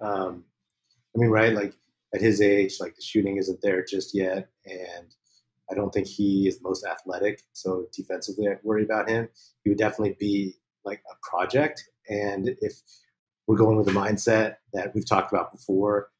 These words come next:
of, like, you know, taking, uh, somebody who can maybe help now and then taking a quote unquote swing for the fences, this would be the,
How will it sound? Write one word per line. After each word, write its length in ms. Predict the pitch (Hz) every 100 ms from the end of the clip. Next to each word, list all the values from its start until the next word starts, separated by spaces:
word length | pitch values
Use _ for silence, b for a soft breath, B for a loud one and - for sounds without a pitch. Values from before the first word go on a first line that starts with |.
| _ _ 92
of, 220 | 90 90
like, 300 | 90 85 - _ _
you 100 | 98
know, 80 | 90
taking, 520 | - 104 98 95 95 98 _ 90 82
uh, 80 |
somebody 380 | 80 90 90 92
who 120 | 95 92
can 160 | 87 87
maybe 220 | 90 90
help 220 | 87 87
now 320 | 87 87 87 - _ -
and 140 | 107
then 260 | 101 95 - _ _ _ _
taking 320 | 95 - 87
a 180 | 82 78 - -
quote 160 | 95
unquote 240 | - 95 85
swing 380 | - - 92
for 140 | 92 95
the 80 | 82
fences, 680 | 90 87 - 131 127 - b b _ -
this 160 | 110
would 120 | 104
be 100 | 101
the, 320 | 98 90 90